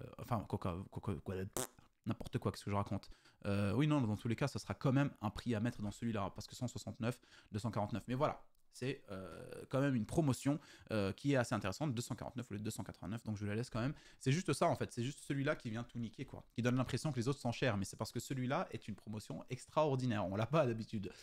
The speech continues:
pour ce genre d'écran à cent, euh, en Quad H D, et cetera. Mais ceux-là aussi, voilà, restent très intéressants. Le suivant ici, il était en promotion déjà la dernière fois, euh, quand j'avais fait le bon plan, le dernier bon plan.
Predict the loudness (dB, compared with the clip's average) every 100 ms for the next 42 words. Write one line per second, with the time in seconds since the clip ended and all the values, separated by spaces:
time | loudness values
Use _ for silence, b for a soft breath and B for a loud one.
0 | B 2 4 6 4 4 4 2 2 -2
1 | 0 0 0 -2 -2 -4 -2 0 0 0
2 | 0 0 0 0 -2 B B 2 4 6
3 | 6 4 4 4 4 0 0 2 2 4
4 | 2 6 4 4 B B _ _ _ _
5 | _ -2 4 4 6 6 6 4 0 -2
6 | -2 -2 2 2 2 -2 0 4 6 6
7 | 4 2 2 4 2 2 B B 0 2
8 | 4 4 4 4 4 4 4 6 6 4
9 | 2 4 2